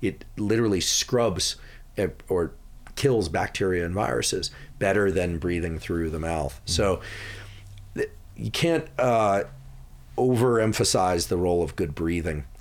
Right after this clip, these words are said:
Speaker 1: Um, but yeah, so for people that have sleep apnea, a lot of people get the C pap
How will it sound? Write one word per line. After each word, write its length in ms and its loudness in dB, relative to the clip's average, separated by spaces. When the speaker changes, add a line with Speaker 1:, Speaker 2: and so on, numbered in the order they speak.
Speaker 1:
Um, 320 0
but 200 0
yeah, 180 4
so 240 4
for 180 0
people 400 2
that 260 2
have 200 2
sleep 260 0
apnea, 520 0
a 40 -12
lot 120 4
of 60 0
people 200 2
get 180 0
the 60 -2
C 220 0
pap 340 0